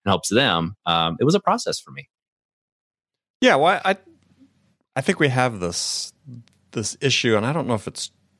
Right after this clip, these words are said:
Speaker 2: changed, if it's different than now today than it was when I got started my career. But certainly, yeah, to the point you made, when I started my career,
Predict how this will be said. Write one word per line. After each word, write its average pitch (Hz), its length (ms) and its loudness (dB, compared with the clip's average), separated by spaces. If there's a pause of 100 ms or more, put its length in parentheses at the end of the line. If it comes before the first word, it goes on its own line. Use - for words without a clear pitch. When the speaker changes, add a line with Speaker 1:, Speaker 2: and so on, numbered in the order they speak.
(840)
Speaker 2:
changed, 147 580 0
if 92 80 -6
it's - 140 -6
different 123 400 -2
than 92 580 0
now 107 260 2
today 98 340 0
than 90 120 -4
it 76 40 -4
was 87 200 -2
when 90 100 -2
I 92 40 0
got 87 100 -2
started 92 240 -2
my 92 120 -2
career. 90 300 0
But 87 240 -4 (360)
certainly, 160 400 2
yeah, 143 300 2
to 131 80 0
the 123 80 4
point 120 240 -2
you 113 80 0
made, 85 180 -2
when 98 120 0
I 117 100 2
started 107 260 -2
my 95 100 -6
career, 90 460 -4